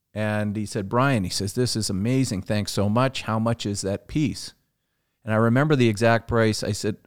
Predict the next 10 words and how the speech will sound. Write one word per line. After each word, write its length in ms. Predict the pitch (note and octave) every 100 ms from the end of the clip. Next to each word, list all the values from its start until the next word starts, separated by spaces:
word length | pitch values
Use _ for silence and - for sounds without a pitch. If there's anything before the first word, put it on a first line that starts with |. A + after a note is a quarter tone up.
| -
but 200 | G#2+ A2
I 80 | A2
said, 240 | - A2+ -
"Walt, 320 | B2 C#3 C3
this 200 | E3+ -
is, 380 | C#3+ A2+ - - _ _ _ _
this 180 | C3+ D3
is 160 | A#2+ A2+
not, 320 | A2+ A2 - _ _ _ _ _ -
um, 380 | D2+ F#2 D#2+